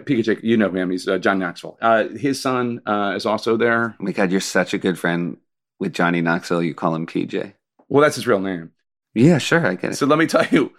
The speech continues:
Speaker 1: here's, here's a story that you might enjoy, even though it, it, it involves at least two names being dropped. But I've dropped
Speaker 2: Go
Speaker 1: so
Speaker 2: for it.
Speaker 1: many already.
Speaker 2: Yeah. We are gonna, I do wanna say, out of fairness to you, we are gonna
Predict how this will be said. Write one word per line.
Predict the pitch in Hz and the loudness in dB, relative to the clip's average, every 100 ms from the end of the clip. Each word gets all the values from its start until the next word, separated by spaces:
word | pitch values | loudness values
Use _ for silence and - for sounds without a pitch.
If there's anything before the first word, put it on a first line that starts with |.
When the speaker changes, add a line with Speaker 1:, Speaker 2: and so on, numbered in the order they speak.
| - _ - | -20 _ -2
Speaker 1:
here's, | 165 165 | 0 0
here's | - 156 139 | 0 -2 -2
a | |
story | 135 - 113 110 | -4 0 2 2
that | 101 | 0
you | 107 | -2
might | 104 104 101 | 0 0 -2
enjoy, | 95 87 82 - _ _ _ _ _ - | -4 -8 -10 -14 _ _ _ _ _ -2
even | 120 120 | 2 4
though | 123 110 | 6 6
it, | 110 | 4
it, | 117 110 | 0 -2
it | 120 | 0
involves | 113 110 120 110 104 98 - _ 120 | 0 2 4 4 2 -2 -14 _ -2
at | 120 | -2
least | 123 135 139 - - | -2 -2 -2 -4 -10
two | - 120 | -4 -2
names | 104 92 107 | -2 -4 -12
being | - 87 | -10 -8
dropped. | 85 82 - - | -6 -10 -8 0
But | 131 | 2
I've | 123 | 4
dropped | 147 135 | 4 4
Speaker 2:
Go | |
Speaker 1:
so | 143 139 | 4 2
Speaker 2:
for | |
it. | 120 | 2
Speaker 1:
many | 127 120 101 | 2 0 2
already. | 104 92 113 104 - - _ _ - | 0 2 2 2 -4 -16 _ _ -2
Speaker 2:
Yeah. | 104 101 82 _ _ - | 0 0 -4 _ _ -6
We | 113 151 | 2 4
are | 160 | 4
gonna, | 170 170 151 127 | 2 0 0 0
I | 123 | -4
do | 113 143 156 | -4 -6 -2
wanna | 147 127 | 0 -2
say, | - 120 87 | 0 -2 0
out | 101 | -2
of | 101 | -2
fairness | - 107 107 101 - | -4 0 0 0 -2
to | 95 | -4
you, | 85 | -2
we | 87 85 | 0 0
are | 85 | 0
gonna | 87 85 78 | 0 -2 -4